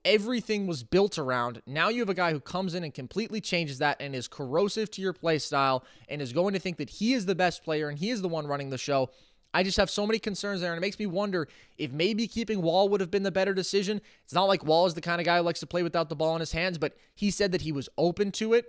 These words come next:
and that it was something he would try to do if he were to play alongside Bradley Beal. And Russ, we just know that's not the case. We just saw it alongside James Harden. He's not gonna be a willing cutter.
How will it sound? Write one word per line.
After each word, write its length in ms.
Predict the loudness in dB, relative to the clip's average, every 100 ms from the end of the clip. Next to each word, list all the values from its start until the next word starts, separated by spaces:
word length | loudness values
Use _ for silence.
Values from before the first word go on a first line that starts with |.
| -6 _ _
and 320 | -2 -2 -4 -2
that 180 | -2 0
it 80 |
was 160 | -2 -4
something 320 | -4 -4 -8
he 240 | -6 -2 0
would 300 | 0 -2 -6 -6
try 320 | 2 4 4
to 140 | 0
do 260 | 0 2 2
if 160 | -2
he 100 | -4
were 80 | -4
to 60 | -4
play 180 | -2 -2
alongside 440 | -2 -2 0 2
Bradley 280 | 2 2 0
Beal. 280 | 0 0 0
And 180 | -2 0
Russ, 220 | 0 0
we 80 | -4
just 220 | -4 -2
know 160 | -2
that's 160 | -2 -2
not 160 | -2 -4
the 60 |
case. 280 | 0 0 0
We 120 | -4
just 200 | -4 -2
saw 220 | 2 2 2
it 60 | -4 _ -4
alongside 460 | 0 0 0 -2
James 240 | 0 -2 -2
Harden. 320 | -2 -2 -4 -12 _
He's 180 | -6 -4
not 220 | 2 2
gonna 140 | 4 2
be 100 | 2
a 60 |
willing 260 | 2 2 0
cutter. 340 | 2 2 2